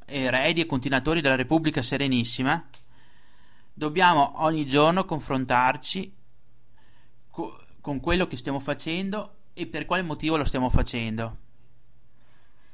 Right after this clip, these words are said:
e quindi per evitare che il nostro agire diventi soltanto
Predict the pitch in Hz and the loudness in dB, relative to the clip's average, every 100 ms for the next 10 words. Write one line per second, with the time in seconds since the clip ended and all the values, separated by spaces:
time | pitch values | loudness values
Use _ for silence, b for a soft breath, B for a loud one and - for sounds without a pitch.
0 | b 156 - 185 202 - - - - - | b -6 2 2 4 -4 -8 -14 -10 -4
1 | 156 113 143 156 165 135 131 139 175 - | -2 -2 -4 -4 2 4 6 4 0 -4
2 | b b b b b b b - 180 165 | b b b b b b b 2 6 6
3 | - 156 156 147 180 131 135 156 165 147 | 2 0 0 -2 -4 -4 -4 -2 -4 -6
4 | 135 151 165 - 139 123 135 143 143 160 | -4 -4 -4 -6 -6 0 0 0 -2 -6
5 | 156 | -6